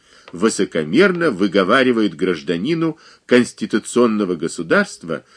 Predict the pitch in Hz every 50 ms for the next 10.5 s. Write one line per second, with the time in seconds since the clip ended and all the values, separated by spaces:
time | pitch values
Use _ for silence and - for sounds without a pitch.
0 | _ _ _ _ - 82 104 120 113 - - - 147 113 104 80 82 90 113 170
1 | 196 180 180 175 175 170 165 156 - - _ - - - - 214 85 87 104 123
2 | 156 170 151 135 143 151 151 151 143 - - - 87 82 80 80 92 113 123 120
3 | 117 113 107 101 92 - - 76 71 65 - _ - - - - - _ _ _
4 | _ _ _ _ _ _ _ _ _ _ _ _ _ _ - - - - _ _
5 | - 180 220 226 - 220 214 208 196 - - 190 185 190 208 190 - - - -
6 | 107 92 85 71 - _ _ _ _ - 98 117 123 127 123 101 123 131 120 107
7 | 101 101 90 90 90 80 90 92 98 107 104 202 208 190 - - - 85 78 71
8 | 69 71 65 - - 73 64 - _ _ _ _ - 107 - - - - 78 80
9 | 95 156 190 185 - - - 139 107 - 139 127 - - 101 - - - 139 73
10 | 71 98 151 170 156 151 151 143 135 127